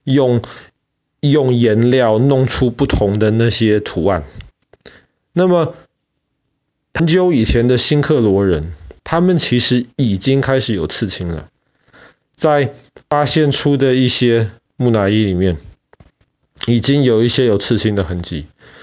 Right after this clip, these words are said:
那么这个也是美洲大陆发现最早开始刺青的这个文化。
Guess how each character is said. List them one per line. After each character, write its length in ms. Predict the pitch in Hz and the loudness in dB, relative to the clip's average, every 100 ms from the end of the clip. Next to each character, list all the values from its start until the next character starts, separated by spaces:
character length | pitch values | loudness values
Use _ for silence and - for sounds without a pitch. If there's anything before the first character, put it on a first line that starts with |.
| - | -12
那 160 | - 131 | -2 0
么 160 | 127 120 | 2 0
这 200 | 123 120 | 0 0
个 160 | 110 | 2
也 200 | 104 92 | 2 2
是 180 | 90 117 | 2 0
美 340 | 107 107 95 | 0 2 0
洲 300 | 95 127 120 | 0 0 0
大 300 | 120 120 104 | 0 0 0
陆 340 | 104 107 95 82 - - _ - _ _ _ _ | 0 0 0 -4 -12 -20 _ -20 _ _ _ _
发 380 | - - 117 113 | -20 -6 -2 0
现 280 | 104 113 107 | 0 0 -2
最 280 | - 127 | 0 0
早 420 | 107 - 82 69 - - - _ _ | 0 -2 -4 -6 -12 -20 -20 _ _
开 240 | - 120 120 | -6 -2 0
始 420 | - 101 82 82 90 | 0 -2 -2 -6 -8
刺 280 | - 120 | -2 -2
青 260 | 98 - 101 | 0 -2 0
的 140 | 98 | -2
这 180 | 90 104 | 0 -2
个 280 | 90 95 82 82 | 0 0 0 0
文 220 | 87 87 | -2 0
化。 220 | 101 82 | -2 -4